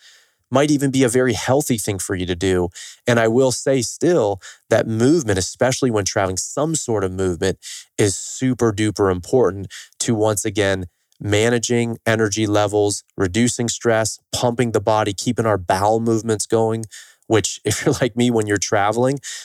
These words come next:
that gets thrown off. And oftentimes if I feel stagnant in my bowels, I just feel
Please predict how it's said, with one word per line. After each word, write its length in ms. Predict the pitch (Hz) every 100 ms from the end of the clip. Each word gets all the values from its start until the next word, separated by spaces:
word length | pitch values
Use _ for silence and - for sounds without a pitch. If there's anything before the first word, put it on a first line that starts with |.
| -
that 320 | 113 120 123
gets 240 | 127 120 -
thrown 360 | 120 117 117
off. 300 | 110 110 110 -
And 140 | 104 98
oftentimes 800 | 110 110 110 95 107 104 98 -
if 180 | 107
I 120 | 101 95
feel 260 | - 98
stagnant 800 | - - - 101 107 110 127 - - - - -
in 140 | 113 104
my 200 | 98 95
bowels, 580 | 90 92 98 123 127 - -
I 120 | 95
just 320 | 95 104 -
feel 580 | - 107 104 98 92